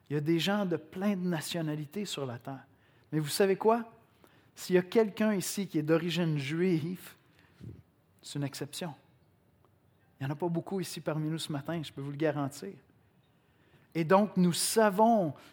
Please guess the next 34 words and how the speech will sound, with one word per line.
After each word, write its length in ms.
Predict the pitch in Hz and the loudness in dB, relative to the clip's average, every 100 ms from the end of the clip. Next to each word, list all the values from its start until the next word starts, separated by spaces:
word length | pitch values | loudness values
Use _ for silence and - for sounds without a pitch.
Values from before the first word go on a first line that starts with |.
| _ | _
que 100 | 160 | -6
Dieu 580 | 147 143 220 220 202 151 | -6 -2 2 2 2 -2
est 40 | |
fidèle 840 | 143 - 196 180 190 190 175 131 - | -10 -10 -2 2 4 4 2 -2 -10
à 80 | - | -10
ses 200 | - 156 | -8 -8
promesses. 640 | - 151 156 170 - - - - - | -6 -4 -2 -4 -6 -12 -20 -20 -8
Il 120 | 175 165 | 0 2
a 40 | |
été 200 | 165 180 | 2 -2
fidèle 520 | - - 190 202 190 | -8 -6 4 6 6
à 60 | 147 | 4
cette 260 | - 147 | -2 -6
promesse 440 | - 165 170 196 - | -4 0 0 0 -2
faite 200 | 165 160 | -2 0
à 80 | 151 | 0
Abraham, 480 | 147 156 170 175 143 - - | 0 0 2 0 -2 -12 -6
que 100 | 170 | -6
toutes 280 | - 285 226 | -4 -6 -2
les 180 | 196 | 0
nations 460 | 185 170 156 202 190 | 2 0 0 -2 0
de 60 | 170 | 0
la 100 | 156 | 2
terre 200 | 180 175 | 2 2
soient 180 | 175 | 0
bé-, 260 | 156 170 175 | 4 4 4
ser-, 220 | - 175 | 0 -4
seraient 260 | - 160 165 | 0 0 2
bénies 280 | 165 190 202 | 4 4 4
dans 120 | 175 | 4
sa 200 | 180 156 - - _ | 4 2 -4 -20 _
postérité 800 | 226 - - 202 185 185 208 208 | 4 4 6 6 6 2 2 0
parce 300 | - - - | 0 -4 0
que 260 | 180 170 | 4 4